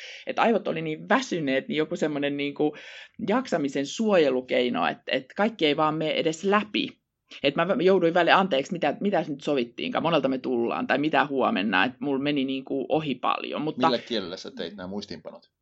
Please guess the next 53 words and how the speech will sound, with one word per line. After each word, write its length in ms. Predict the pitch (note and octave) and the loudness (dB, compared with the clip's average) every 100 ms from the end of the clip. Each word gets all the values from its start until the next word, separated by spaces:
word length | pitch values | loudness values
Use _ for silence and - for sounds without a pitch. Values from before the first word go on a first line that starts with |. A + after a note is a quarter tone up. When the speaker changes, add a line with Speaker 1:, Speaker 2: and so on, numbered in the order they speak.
| - | -6
Speaker 1:
Mm, 480 | F3 G3 F#3+ F#3+ F#3+ F#3 - - G1+ - | -2 -2 -2 -2 -2 -2 -6 -10 -12 -2
no 120 | G#3+ | 4
aluksi 380 | - G4 G4 F#3+ | 6 6 2 -4
suomeksi, 440 | - E4+ B3+ - | 0 4 2 2
mut 80 | G3+ | -2
sit 120 | C4 | 0
mä 100 | A#3+ | 0
rupesin 280 | G3 G3 F3 | 0 -2 -4
kirjoittaa 380 | G3 F#3+ F#3+ F3 | -2 -2 0 0
vähän 180 | G#3+ F#3+ | 0 2
ruotsiksikin, 720 | G#3 E3+ - - C3 - C#3 | 2 2 -2 -6 -4 -4 -4
koska 280 | C#3 C#3 D3+ | -2 -2 -6
se 100 | D3 | -4
tuntui 300 | D#3 D3+ F3 | -4 2 4
nopeammalta. 720 | F#3 D3+ A#2 B2+ F3 A3 C4 | 6 6 6 2 2 4 2
Speaker 2:
Mm. 140 | A#2+ B2 - - | 0 -10 -12 -10
<laughs> 60 | A3 - _ - | -12 -12 _ 0
Speaker 1:
Tota, 360 | E3+ E3 D#3+ | 0 4 4
mutta 220 | D#3+ E3+ E3+ | 4 6 6
ehkä 200 | A#3 B3+ | 6 2
tässä 300 | C#4+ D4 A#3+ | 2 2 0
on 60 | |
nyt 140 | F#3+ G#3+ | 0 0
hyvä 180 | G#3+ | 0
sit 160 | G#3 G3 | 0 -4
kiittää 360 | - G3+ G3+ D3+ | -4 -2 0 2
näitä 220 | D3+ D#3+ | 0 -2
kollegoja 760 | - A3 A#3+ F3+ C#3 C3+ C3+ C3+ | -2 0 2 4 2 2 2 0
ja 80 | |
tätä 260 | C3+ - C#3+ | -2 -2 0
ohjaajaa 580 | D#3 F#3 E3 C3 B2+ C3 | 2 0 0 2 2 0
ja 80 | C3 | -2
koko 240 | D3+ D#3 | -4 -6
sitä 240 | D3+ D3 | -4 -2
Lilla 240 | C#3+ E3 D#3 | 0 0 0
Teatenia, 680 | B2+ D3+ - - D3+ C3 | 2 0 0 -2 -2 0
että 100 | C3 C3 | -2 -2
ne 80 | C3 | -4
on 80 | |
ottanut 300 | C#3 - C#3 | -4 -6 -6
mut 120 | C3 C3 | -6 -4
niin 140 | C3 | -4
ihanasti 480 | A#2+ C3+ C3+ C#3 D3+ | -4 -4 -6 -10 -6
vastaan, 460 | E3 G3 - C3 | -6 -6 -6 -4
että 120 | A#2+ - | -4 -8
kukaan 320 | - D#3+ C3 | -2 0 0
ei 60 | |
ole 80 | B2+ - | -2 -6
tullut 160 | A#2 | -14
sanoa, 360 | - A#2 G#2 G#2 | -10 -8 -6 -8
että 120 | - | -8
voisitko 320 | - - - - | -12 -12 -12 -8
sä, 140 | - | -8